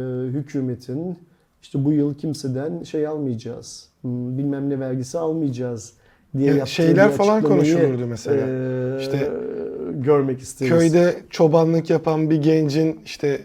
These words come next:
Speaker 2: sınavda birinci olması, işte bilmem ne doktoru haline gelmesi, bir şey olması gibi böyle hani, e, yine ilgi görebilecek ama daha çok umut dolu şeyler görürken hani burada hiçbiri şey değil.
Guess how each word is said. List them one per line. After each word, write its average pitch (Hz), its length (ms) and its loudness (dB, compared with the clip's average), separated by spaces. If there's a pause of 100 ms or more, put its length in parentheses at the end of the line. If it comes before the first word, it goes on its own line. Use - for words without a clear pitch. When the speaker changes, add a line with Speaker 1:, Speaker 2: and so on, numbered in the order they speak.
(140)
Speaker 2:
sınavda 151 640 0
birinci 147 360 2
olması, 139 600 0 (100)
işte 139 240 -6
bilmem 143 380 -2
ne 139 140 -2
doktoru 143 400 -2
haline 135 400 -4
gelmesi, 131 460 -6
bir 127 60 -6
şey 147 180 -2
olması 139 340 -4
gibi 143 220 -2
böyle 151 180 0
hani, 151 200 0 (480)
e, 123 880 -4 (720)
yine 175 260 10
ilgi 185 380 6
görebilecek 190 760 6
ama 180 260 4
daha 156 200 4
çok 202 220 4
umut 180 320 6
dolu 160 380 4 (180)
şeyler 147 440 0
görürken 170 480 2
hani 160 220 2
burada 160 280 2
hiçbiri 170 420 0
şey 190 240 4
değil. 131 260 -2